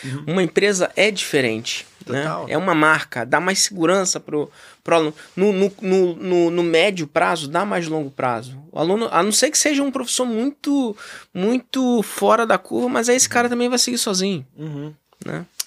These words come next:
Speaker 1: É, e, e, cara, o ca-, o cara do, o infoprodutor, assim, no geral, ele é um cara que, tipo assim, ele pensa muito em, ele pensa muito em cash flow. Ele
Speaker 2: Uhum.
Speaker 1: pensa muito em, tipo assim,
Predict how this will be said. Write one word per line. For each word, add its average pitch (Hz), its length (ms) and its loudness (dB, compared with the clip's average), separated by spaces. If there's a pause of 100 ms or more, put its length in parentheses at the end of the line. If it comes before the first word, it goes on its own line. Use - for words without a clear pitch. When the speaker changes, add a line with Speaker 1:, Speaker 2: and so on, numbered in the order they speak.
Speaker 1:
É, 196 340 0
e, 147 540 -12
e, - 80 -18
cara, 117 360 0 (1000)
o - 80 -12
ca-, - 260 2
o 175 120 -4
cara 180 420 4
do, 107 600 -2
o 120 120 -2
infoprodutor, 123 760 2
assim, 107 220 -2
no 90 160 -4
geral, 92 580 0 (260)
ele 110 200 -2
é - 20 2
um 127 80 0
cara 127 320 2
que, 127 140 -6
tipo - 180 -8
assim, 95 360 -6 (120)
ele 110 220 -4
pensa 131 480 -2
muito 131 380 -8
em, 101 760 -6 (400)
ele 131 120 2
pensa 180 200 2
muito 196 220 0
em 196 80 2
cash 165 240 4
flow. 95 320 2 (240)
Ele 160 160 4
Speaker 2:
Uhum. 156 60 2
Speaker 1:
pensa 147 240 2
muito 165 320 -4
em, 175 60 -2
tipo - 200 -4
assim, 92 480 -4